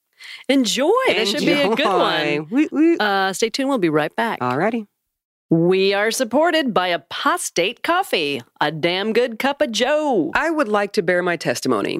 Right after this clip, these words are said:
Speaker 2: that you will love this blend with every fiber of your being.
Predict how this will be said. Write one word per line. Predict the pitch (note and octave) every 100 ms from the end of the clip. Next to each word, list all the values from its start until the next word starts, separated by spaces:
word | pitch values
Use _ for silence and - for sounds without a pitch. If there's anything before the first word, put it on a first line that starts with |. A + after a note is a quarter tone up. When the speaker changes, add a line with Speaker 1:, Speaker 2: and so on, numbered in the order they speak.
| -
Speaker 2:
that | - -
you | G3
will | E3 D#3+
love | F#3 A3+ G#3+
this | A3
blend | - G#3
with | F#3 -
every | G#3 A3 G3+ F#3+
fiber | - F3+ G3 G3 G3+
of | F3+ D#3+
your | F3
being. | C#3 D3 E3+ C3 G#2+